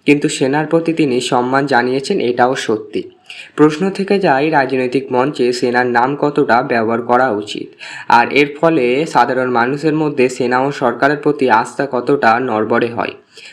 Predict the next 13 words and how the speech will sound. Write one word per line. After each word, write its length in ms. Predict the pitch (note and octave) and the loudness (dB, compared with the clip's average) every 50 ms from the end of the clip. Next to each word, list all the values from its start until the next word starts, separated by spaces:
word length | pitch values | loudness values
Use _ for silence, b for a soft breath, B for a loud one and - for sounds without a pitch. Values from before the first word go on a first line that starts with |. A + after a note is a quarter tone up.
| B - | B 2
বন্ধুরা, 420 | D3 D3+ D#3+ E3 F3 F3 G3+ G#3+ G#3 B B B B | 2 2 4 2 0 -2 -2 -4 -8 B B B B
আপনাদের 480 | - A#2 B2+ C3+ D3 D3+ D3 E3 D#3 - | 2 2 2 4 2 0 0 -2 -2 -2
কি 120 | - C3+ | -2 -2
মনে 240 | B2 A#2+ A#2 A#2 A#2 A#2 | 0 0 0 0 -2 -2
করে, 200 | A2+ G#2+ G#2+ - - - _ | -2 -2 -4 -4 -8 -10 _
মমতার 440 | A#2+ B2+ C3 C#3 D3 D3 D#3+ D#3 D#3+ | -2 0 2 2 2 2 2 2 2
এই 100 | D#3 D3+ | 0 0
বক্তব্যে 580 | D3 F3+ - - - - E3 D#3 C#3 C3+ B2+ C3+ | 0 -2 -2 0 2 2 2 2 2 0 2 2
রাজনৈতিক 540 | C3+ B2 A#2 B2 C3 C3 C3 - D3 C#3 | 2 0 0 0 -2 -4 -2 0 -2 0
কৌশল 400 | - - C#3 C#3 C#3 - E3+ D#3 | 2 2 2 2 2 0 0 0
না 140 | C#3 A#2+ A#2 | 0 0 0
সত্যি 360 | A#2 - B2 A2+ A2+ - A#2+ | 0 0 -2 -2 0 2 0
ঘটনা? 460 | A#2+ A#2+ G#2+ G#2+ - G#2 G2+ - - | 2 2 0 0 0 -2 -4 -4 -6